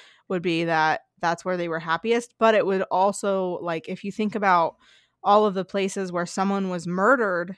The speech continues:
that are haunted by the person who was murdered, it can also be something, someplace that's, like, traumatic. So maybe she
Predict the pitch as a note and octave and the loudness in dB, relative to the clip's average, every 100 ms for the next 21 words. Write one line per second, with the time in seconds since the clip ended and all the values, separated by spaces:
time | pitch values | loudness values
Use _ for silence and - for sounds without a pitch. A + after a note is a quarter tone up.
0 | _ F#3 F3+ F3 F3 G#3 G#3 F#3+ F#3 D#3+ | _ -4 -2 -2 -2 -2 -2 -2 -6 -2
1 | G3 A3 G#3 - A3 - G3 F3 G3+ F3+ | 2 2 0 -4 -6 -4 -4 -2 0 0
2 | F3 G3+ A3+ G#3+ E3+ E3+ D#3+ G#3 F#3 F3+ | -2 0 2 2 0 -2 -4 -4 0 0
3 | G3 G3 F3 F#3 F#3 F#3 F#3 F3 E3 - | -2 -4 -6 -8 -6 -6 -4 -6 -8 -12
4 | - F#3 G3 F#3 F3+ D#3+ E3 E3+ - G#3 | -10 -6 -4 -4 -6 -8 -6 -8 -8 -4
5 | F#3 D#3+ E3+ B3 C#4 _ _ - G3+ G3+ | -2 0 2 2 0 _ _ -2 0 2
6 | A3 A#3+ A#3 G#3+ - A3+ G3+ G3+ G3 | 2 2 2 0 -4 -6 -4 -4 -4